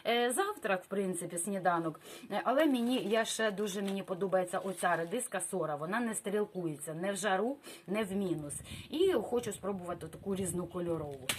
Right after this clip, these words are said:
Оце отакі невеличкі, ні, великі, це великі пачки, по десять грамів. Тут, м, вони по чотирнадцять п'ятдесят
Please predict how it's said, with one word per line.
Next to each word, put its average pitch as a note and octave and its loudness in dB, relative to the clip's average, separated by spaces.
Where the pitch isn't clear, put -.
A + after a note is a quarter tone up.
Оце A3 2
отакі G3+ 0
невеличкі, F#3 0
ні, G#3 0
великі, F3 2
це G#3 -2
великі G#3+ 2
пачки, E3 -6
по F#3 0
десять G3 -4
грамів. E3+ -2
Тут, D#4 -4
м, G3 0
вони A#3 2
по G3 -2
чотирнадцять G3+ -4
п'ятдесят E3+ 2